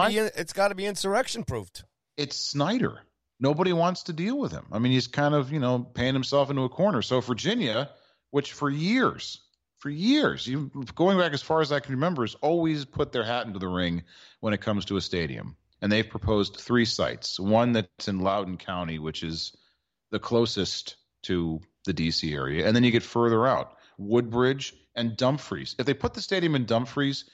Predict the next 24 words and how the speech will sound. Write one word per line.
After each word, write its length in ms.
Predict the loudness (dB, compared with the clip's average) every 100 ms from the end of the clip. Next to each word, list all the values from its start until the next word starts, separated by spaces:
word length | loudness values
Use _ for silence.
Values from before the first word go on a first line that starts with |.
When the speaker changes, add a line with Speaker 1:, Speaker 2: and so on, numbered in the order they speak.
| -20 _ _ _ _
Speaker 2:
they 140 | 0 2
will 140 | 4
never 280 | 2 2 -2
get 200 | -4 -4
another 260 | -4 -4 -2
Maryland 500 | 0 0 0 -2 -4
or 40 |
D 180 | -4 -4
C 200 | -4 -6
person 340 | -4 -4 -4
to 40 | -6
go 160 | -4
to 60 | -2
that 140 | -2 -4
stadium. 420 | -6 -6 -8 -14 _ _ _ -2
Because 260 | 2 4
on 100 | 4
a 40 | 2
good 300 | 2 2 2
day 140 | -2
with 140 | -2
no 140 | 0 0
traffic, 560 | 2 -2 -2 -6 -10 -20 _ _ _ _ _ _ _ _ _ -8
it's 380 | -8 -8 -12